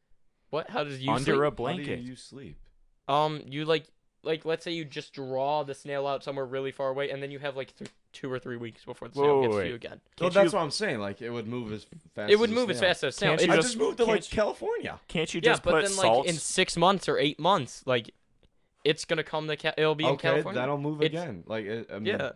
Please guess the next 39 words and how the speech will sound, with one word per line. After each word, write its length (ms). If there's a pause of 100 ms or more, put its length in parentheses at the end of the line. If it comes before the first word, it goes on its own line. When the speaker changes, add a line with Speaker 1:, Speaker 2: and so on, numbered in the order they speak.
Speaker 2:
That's 160
a 40
Speaker 1:
I 20
Speaker 2:
lot 120
Speaker 1:
mean, 80
Speaker 2:
of 60
Speaker 1:
you 60
have 120
a 40
Speaker 2:
money. 100
Speaker 1:
million 180
dollars, 220
but 160
n-, 160
look 200
how 120
much 180
money 220
you're 100
wasting 400
then. 200 (440)
Speaker 2:
That's 160
true. 300
It's 120
not 160
gonna 120
be 40
worth 180
anything 340
at 100
that 180
point, 280
and 120
then 80
you're 120
just 140
gonna 140
Speaker 3:
Wait, 120
Speaker 2:
die 100